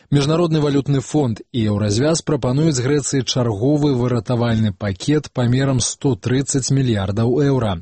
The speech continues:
Але ўвязваюць гэта з жорсткімі захадамі бюджэтнай эканоміі, якія выклікаюць пратэсты вялікай часткі грэцкага грамадства. Колькасць ахвяр выбухаў і нападаў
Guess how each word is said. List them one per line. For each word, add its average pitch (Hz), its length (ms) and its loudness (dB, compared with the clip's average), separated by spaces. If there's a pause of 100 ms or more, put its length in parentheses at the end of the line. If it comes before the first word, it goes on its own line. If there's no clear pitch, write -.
(500)
Але 135 240 2
ўвязваюць 147 560 0
гэта 123 480 -2
з 104 80 0
жорсткімі 117 640 0
захадамі 117 640 0
бюджэтнай 107 560 0
эканоміі, 123 640 0
якія 104 240 -2
выклікаюць 127 640 -2
пратэсты 127 720 -2
вялікай 104 480 -2
часткі 120 800 -4 (240)
грэцкага 98 640 -2
грамадства. 107 720 -2 (1040)
Колькасць 180 480 0
ахвяр 175 320 0
выбухаў 165 560 0
і 151 160 0
нападаў 147 540 0